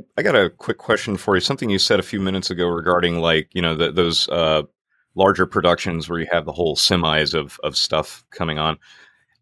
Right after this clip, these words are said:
In, in the history of, of your experience, have you found that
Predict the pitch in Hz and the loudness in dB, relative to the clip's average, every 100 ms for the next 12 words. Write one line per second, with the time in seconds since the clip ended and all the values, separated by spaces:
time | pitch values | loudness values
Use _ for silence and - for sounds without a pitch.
0 | _ _ 120 131 131 123 107 - _ _ | _ _ 2 2 2 -2 -4 -12 _ _
1 | _ - 120 110 95 165 - 139 127 107 | _ -4 0 2 2 0 0 0 2 4
2 | 95 90 - - 90 98 113 - - 98 | 4 2 -4 -4 -2 2 2 2 -2 -2
3 | 90 78 71 - - _ _ _ _ - | -2 -4 -6 -12 -14 _ _ _ _ 0
4 | 202 156 - 139 123 117 95 92 | 2 0 -2 0 0 0 2 2